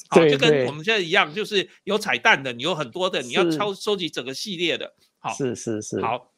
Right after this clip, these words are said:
Speaker 1: 那我们这样说，其实它跟这个直接赠品还是有一点点不同，所以行销有很多工具，
Speaker 2: 嗯。
Speaker 1: 因为，
Speaker 2: 对，对，
Speaker 1: 呃，
Speaker 2: 对。
Speaker 1: 如果我们今天直接，直接送你赠品，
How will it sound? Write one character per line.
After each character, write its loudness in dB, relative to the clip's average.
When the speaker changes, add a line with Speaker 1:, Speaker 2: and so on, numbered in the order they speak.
Speaker 1:
那 -2
我 -4
们 -4
这 2
样 2
说， -2
其 -10
实 -6
它 0
跟 -2
这 -6
个 -4
直 -14
接 -4
赠 -6
品 -12
还 -8
是 -12
有 -6
一 -12
点 -6
点 -12
不 -14
同， -16
所 -8
以 0
行 -10
销 -2
有 -8
很 -4
多 -10
工 -10
具， -14
Speaker 2:
嗯。 -12
Speaker 1:
因 -6
为， -2
Speaker 2:
对， 2
对， -8
Speaker 1:
呃， 0
Speaker 2:
对。 -8
Speaker 1:
如 -4
果 -2
我 -2
们 -12
今 -12
天 -4
直 -16
接， -4
直 -16
接 -4
送 -8
你 -10
赠 -10
品， -18